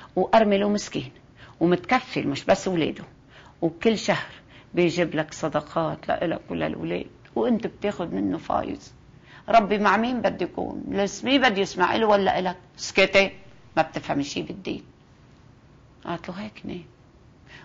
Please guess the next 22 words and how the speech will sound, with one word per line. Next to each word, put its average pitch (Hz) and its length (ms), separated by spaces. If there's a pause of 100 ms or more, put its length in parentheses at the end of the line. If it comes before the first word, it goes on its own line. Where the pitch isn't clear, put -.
(120)
ومثل 190 360
ما 170 140
بينام 160 480
بيقوم. 180 440 (840)
وهلأ 180 400
بالمسجد 185 640 (420)
عم 165 100
بيحكي - 300
مع - 120 (120)
أبو 151 200
معروف - 600
مش - 260
مع - 80
الله. - 380 (3000)
قال 160 180
له: 151 180
"أنا 165 180
مثلك." - 420 (160)
وقال - 200
له: 190 80
"صاد - 380
أمرتي." - 480